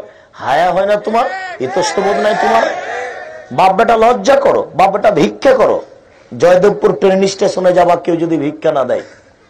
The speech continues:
ট্রেন স্টেশনে গিয়ে ভিক্ষা চাইবা, অনেক মানুষ টাকা দিবে, খারাপ লাগে কেন? পরের টাকার দিকে চেয়ে থাকো কেন? বোকা ছেলে, বাপ বেটা লজ্জা করো, মানুষের টাকার দিকে চেয়ে থাকো কেন? কাজ করে খেতে শিখো।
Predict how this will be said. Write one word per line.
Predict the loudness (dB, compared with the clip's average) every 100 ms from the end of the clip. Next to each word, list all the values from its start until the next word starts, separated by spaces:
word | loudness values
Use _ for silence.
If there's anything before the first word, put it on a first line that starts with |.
| _ _ _ _ _ _ _ _ _ _ _
ট্রেন | -2 0 0
স্টেশনে | 0 -2 0 -2 0
গিয়ে | 0
ভিক্ষা | 0 -2 -2 0
চাইবা, | 2 2 4
অনেক | 4 2 -2
মানুষ | -4 -6 -6
টাকা | -6 -6
দিবে, | -6 -8
খারাপ | -6 -6 -4
লাগে | -4 -4 -2
কেন? | -4 -4 -8 -14 _ _ _
পরের | 0 0 0
টাকার | -2 -2 0 -2
দিকে | -2 -2 -2
চেয়ে | 0 2 2
থাকো | 0 -4 -6
কেন? | -8 -6
বোকা | -4 -4
ছেলে, | -6 -4 -4 -4 -8 -20 _ -6
বাপ | -4 -2
বেটা | -2 -2
লজ্জা | 0 0 0 0 0
করো, | 0 0 -2 -6 -10 -8
মানুষের | -2 -2 -2 -4 -4
টাকার | -4 -2 -4
দিকে | -4 -6
চেয়ে | -4 -4
থাকো | -4 -6 -4
কেন? | -6 -6 -8 -12 -20 _
কাজ | -2 0 0 -2 -2
করে | 0 2
খেতে | 0 0 -2
শিখো। | -4 -2 0 -2 -4